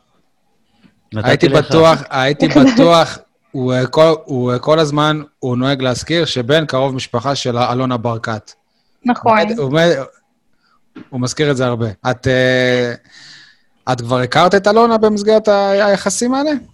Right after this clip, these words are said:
Speaker 3: אני לא, אני לא מכירה אותה אישית, אבל פגשתי אותה פעמים בודדות, אה, מקסימה, חייכנית. אה, שוב, אני באמת מקווה, גם, אגב, זה גם, זה גם הקשר,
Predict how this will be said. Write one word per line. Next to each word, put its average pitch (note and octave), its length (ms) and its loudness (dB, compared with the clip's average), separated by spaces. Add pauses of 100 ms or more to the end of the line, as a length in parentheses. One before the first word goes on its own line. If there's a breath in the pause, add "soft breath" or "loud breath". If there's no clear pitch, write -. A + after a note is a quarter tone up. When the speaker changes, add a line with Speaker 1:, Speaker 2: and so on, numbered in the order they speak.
(180)
Speaker 3:
אני B3+ 600 2
לא, C#4 80 4 (500)
אני B3+ 80 4
לא C#4 80 4
מכירה D#4 400 4
אותה D#4+ 140 0
אישית, D4 380 -4
אבל A3+ 260 0
פגשתי B3 480 -2
אותה G#3+ 400 -4 (100)
פעמים A3+ 360 -4
בודדות, G#3 680 -2 (160)
אה, G3+ 40 -6 (1300)
מקסימה, G#3+ 680 0
חייכנית. A3 680 -2 (680 soft breath)
אה, G#3+ 580 2 (1400)
שוב, D#4+ 280 2
אני G#3+ 200 0
באמת G#3 360 -2
מקווה, C4 340 2 (120)
גם, C#4+ 240 4
אגב, C#4+ 360 2 (100)
זה A#3+ 220 -2
גם, D4 320 0 (440)
זה B3+ 240 0
גם D#4 100 2
הקשר, D#4 560 0